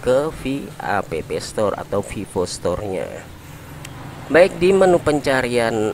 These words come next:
eh, aplikasi ini kalian ketukkan, eh, Activity Launcher. Sebentar. Baik, kita tunggu sebentar. Sebentar, di sini saya akan, eh, kalian ketuk, ketikan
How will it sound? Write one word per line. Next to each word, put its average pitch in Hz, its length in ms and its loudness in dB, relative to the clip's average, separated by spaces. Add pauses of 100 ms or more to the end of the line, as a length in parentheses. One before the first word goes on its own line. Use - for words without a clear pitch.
eh, 101 240 0
aplikasi 104 560 -2
ini 156 400 4
kalian 113 480 4
ketukkan, 147 880 4 (720)
eh, 104 1080 4 (420)
Activity 143 800 0
Launcher. 120 480 4 (320)
Sebentar. 107 480 2 (3250)
Baik, 170 320 0
kita 143 240 -2
tunggu 131 240 -4
sebentar. 147 320 -2
Sebentar, 139 480 -4
di 135 80 -2
sini 135 320 -6
saya 127 400 -6
akan, 120 320 -10
eh, 113 640 -6
kalian 117 240 -4
ketuk, 110 320 -6 (320)
ketikan 131 640 -4